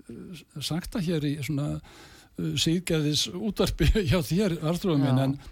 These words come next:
Speaker 1: en við í stórum dráttum, þá getum við ekki treyst lengur, því miður,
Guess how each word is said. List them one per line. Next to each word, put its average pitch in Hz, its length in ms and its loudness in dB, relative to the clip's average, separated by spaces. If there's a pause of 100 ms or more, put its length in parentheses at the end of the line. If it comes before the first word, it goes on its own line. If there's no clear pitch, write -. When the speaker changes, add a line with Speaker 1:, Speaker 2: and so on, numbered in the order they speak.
(160)
Speaker 1:
en 143 300 2 (540)
við 175 600 0 (800)
í 151 160 -2 (600)
stórum 254 540 -2
dráttum, 117 460 -6 (100)
þá 135 160 -8
getum 208 400 -4
við 196 80 -4
ekki 156 200 -8
treyst - 440 -6
lengur, 135 400 -6 (480)
því - 180 -8
miður, 127 440 -4